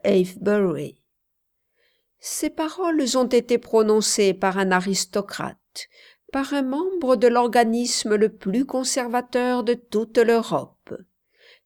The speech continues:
Elles n'en prennent que plus de sens. La politique économique qu'il recommande a plus de valeur que celle enseignée dans la plupart des livres.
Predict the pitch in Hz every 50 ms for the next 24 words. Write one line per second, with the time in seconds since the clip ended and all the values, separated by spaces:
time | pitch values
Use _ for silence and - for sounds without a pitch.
0 | _ - - - 285 262 269 254 262 262 254 247 - - 254 254 254 254 240 247
1 | 247 254 - 240 240 - - - 196 214 220 208 226 226 220 - - 190 135 123
2 | 131 156 170 180 - - - - - - - _ _ _ _ _ _ _ _ _
3 | _ _ _ _ - - 143 143 _ - - 160 160 180 175 175 - - 180 175
4 | 180 196 185 180 - 196 190 185 185 180 180 170 175 190 208 196 - - 185 180
5 | - - 214 190 196 190 202 202 - 226 214 214 233 254 269 277 277 262 247 262
6 | 269 _ _ - - - _ - - 330 330 - - 285 269 285 285 311 320 -
7 | 254 254 233 254 240 240 240 247 247 254 254 247 - - - 247 - - - 254
8 | 226 226 233 233 226 226 214 - - - 233 220 214 214 208 208 208 208 196 202
9 | 196 196 196 202 202 - - 180 208 202 - 226 220 226 214 233 247 233 196 185
10 | 156 123 135 139 131 135 139 170 180 175 160 160